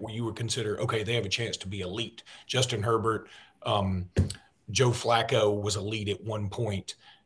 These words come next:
And then, of course, uh, pretty boy from Clemson, um, I, I shouldn't call him that 'cause he can whip my butt, T-, Trevor Lawrence. Um, so, okay, those are the thirty tallest, so maybe that's a bad example. My,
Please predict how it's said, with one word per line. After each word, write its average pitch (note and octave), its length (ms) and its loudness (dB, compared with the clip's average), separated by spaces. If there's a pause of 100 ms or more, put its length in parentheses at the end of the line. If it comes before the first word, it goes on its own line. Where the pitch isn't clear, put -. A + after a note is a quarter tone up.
And G#2+ 220 0
then, A2+ 120 2
of G#2 80 -2
course, G#2+ 440 2
uh, F#2+ 340 0 (1200)
pretty B2 220 6
boy G#2+ 280 6
from G2+ 220 -4
Clemson, G2 560 0
um, F#2 360 -2 (420)
I, F2+ 120 -6 (100)
I - 40 -6
shouldn't A2 300 2
call G#2 200 4
him F2 100 0
that F2+ 180 -2
'cause - 100 -10
he F#2+ 60 -2
can F#2 100 -2
whip F#2+ 140 -2
my F#2 140 -4
butt, G2+ 340 0 (320)
T-, - 200 4
Trevor A2 260 8
Lawrence. G#2 380 6 (260)
Um, A2 280 8 (1000)
so, D#3 440 12 (580)
okay, D3 300 12
those F3 260 10
are F3 60 6
the D3 120 8
thirty C#3+ 300 8
tallest, B2+ 380 10
so C3 60 2
maybe C#3 220 6
that's B2 200 4
a A#2 60 0
bad A2+ 220 4
example. G2 600 -6
My, C3 140 2